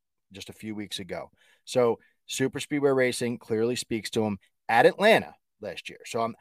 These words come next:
I'm not trying to just discredit what happened in Atlanta. Let's talk about it. He was running well. He was up front for a decent clip in stage one,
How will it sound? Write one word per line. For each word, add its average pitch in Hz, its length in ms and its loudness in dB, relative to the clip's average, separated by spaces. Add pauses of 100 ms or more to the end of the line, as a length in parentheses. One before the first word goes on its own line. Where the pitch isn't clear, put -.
(120)
I'm 98 80 -10
not 123 140 -2
trying 151 200 2
to 151 40 -6
just 135 240 -10
discredit 135 560 0 (100)
what 113 120 -6
happened 117 300 -4
in 107 80 -6
Atlanta. 120 460 -4
Let's 143 180 -4
talk 190 280 4
about 165 240 -12
it. - 80 -20 (240)
He 180 180 -4
was 185 180 0
running 139 400 0 (140)
well. 104 400 -2 (160)
He - 120 -14
was 98 180 -10 (100)
up - 180 -2
front 143 260 0 (400)
for 107 280 -4
a 101 100 -6
decent 139 500 -8
clip 123 300 0
in 110 80 -6
stage 120 340 -8
one, 110 300 -2